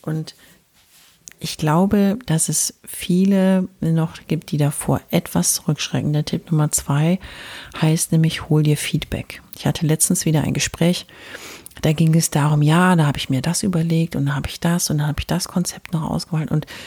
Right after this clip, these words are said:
innerhalb kürzester Zeit waren irgendwie zehn Ideen auf dem Tisch. Und dann habe ich die Frage zurückgestellt,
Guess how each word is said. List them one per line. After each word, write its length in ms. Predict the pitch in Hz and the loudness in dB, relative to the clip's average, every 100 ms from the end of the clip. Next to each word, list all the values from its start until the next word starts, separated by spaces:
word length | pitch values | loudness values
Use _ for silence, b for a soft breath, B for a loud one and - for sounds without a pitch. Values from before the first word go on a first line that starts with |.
| B B | B B
innerhalb 360 | 185 190 190 | 4 4 2
kürzester 500 | - 240 247 233 202 | 0 0 2 0 0
Zeit 420 | - - 156 170 | -2 0 -2 0
waren 140 | 151 147 | -2 0
irgendwie 260 | 151 - | 0 -2
zehn 360 | 151 - 175 170 | 0 2 4 2
Ideen 400 | - - 131 123 | 0 -2 -2 -2
auf 160 | 143 - | -6 -10
dem 80 | |
Tisch. 380 | 151 - - - _ _ B B B B - | -14 -12 -14 -16 _ _ B B B B 0
Und 80 | 156 | 2
dann 160 | 160 | 4
habe 120 | 160 | 4
ich 100 | 160 | 0
die 100 | - | -4
Frage 340 | 156 - 147 160 | -4 0 0 0
zurückgestellt, 720 | - 156 180 196 175 170 - | 0 -2 -2 -4 0 -2 -2